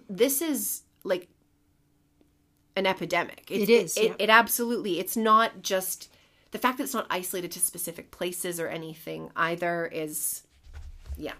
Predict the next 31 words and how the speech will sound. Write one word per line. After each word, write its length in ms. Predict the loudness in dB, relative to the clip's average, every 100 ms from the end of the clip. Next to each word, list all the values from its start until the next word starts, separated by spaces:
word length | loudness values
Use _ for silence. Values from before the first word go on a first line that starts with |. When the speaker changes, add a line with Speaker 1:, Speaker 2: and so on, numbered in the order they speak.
| -18 _
Speaker 1:
okay. 220 | -18 -18 -20 _ -18
All 80 | -14
right, 160 | -14 -16
I'm 160 | -16 -16 -20 _ -16 -10
riled 300 | -10 -10 -12
up. 140 | -12 -6
All 100 | -6
right. 180 | -6 -16 _ _ _ _ _ _ _ _ _ -2
Speaker 2:
Yeah. 140 | 0
Speaker 1:
Back 120 | 0 -4
to 120 | -10
you, 140 | -12
my 120 | -14
friend. 260 | -18 -18 -10 0
Speaker 2:
Back 220 | 0 0
to 100 | -4
me. 260 | -2 -2 -4 -8
Okay, 460 | -8 -4 -2 -2 -6
so 240 | -6 -2
now 200 | 0 0
I 100 | 0
get, 380 | 0 -2 -6 -12 0
well, 180 | 4
I'll 120 | 8 8
define 680 | 6 6 4 6 4 2 -4 _ _
the 120 | -6 -4
bikini 400 | -2 -2 0 0
industrial 400 | -2 -4 -6 -6
complex 460 | -6 -6 -8 -10
first. 440 | -8 -8 -8 -10 -8
Speaker 1:
Mm-hmm. 360 | -4 -2 -4